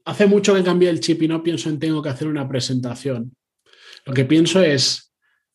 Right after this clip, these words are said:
"tengo que contar, tengo que contar algo",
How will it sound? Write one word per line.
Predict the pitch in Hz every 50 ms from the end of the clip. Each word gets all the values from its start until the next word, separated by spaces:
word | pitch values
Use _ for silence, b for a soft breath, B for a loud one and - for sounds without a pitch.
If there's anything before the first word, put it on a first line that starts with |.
| _ _ _ _ _ _ _ _ _ _ _ _ _ _ _ _ _ _ _ - - _
"tengo | - 175 180 180 170 156
que | 165 165
contar, | 170 165 156 135 160 165 160 160 160 - 165
tengo | 170 170 175
que | 170 180 170
contar | 180 165 151 - 165 165
algo", | 165 175 185 190 190 233 294 - - -